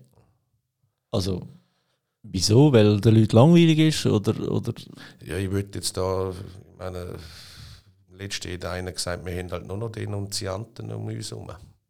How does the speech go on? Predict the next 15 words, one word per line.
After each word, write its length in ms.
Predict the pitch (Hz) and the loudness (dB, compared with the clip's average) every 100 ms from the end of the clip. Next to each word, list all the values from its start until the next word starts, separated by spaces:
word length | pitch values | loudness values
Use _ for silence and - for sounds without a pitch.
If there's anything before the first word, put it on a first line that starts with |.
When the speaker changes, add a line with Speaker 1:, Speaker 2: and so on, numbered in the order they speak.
| _ - - - - - - | _ -10 -10 -10 -14 -16 -12
Speaker 2:
Ja, 160 | 92 - | -10 -8
also, 320 | 92 82 - 87 - - - - - - | -8 -4 -4 -4 -8 -14 -16 -14 -8 -6
Speaker 1:
Okay. 240 | - - - - - - - - - | 0 0 0 -12 -16 -16 -16 -16 -8
Speaker 2:
<laughs> 0 | |
äh, 600 | - 98 92 90 92 90 87 - _ _ 80 87 | -4 0 2 2 2 0 -2 -12 _ _ _ _
würd 240 | 98 101 | -8 -8
jetzt 200 | 98 - | -6 -4
das 200 | 95 90 | -2 -4
nicht 160 | 95 95 | -4 -6
so 260 | 101 92 90 | -4 -4 -4
sagen, 400 | 92 123 135 113 | -4 -4 -4 -6
aber 440 | 87 95 92 87 | -4 -4 -6 -8
vielleicht 440 | 76 - 104 101 - | -8 -4 -4 -4 -2
auch, 200 | 85 85 | -2 -2
weil 140 | 85 | -4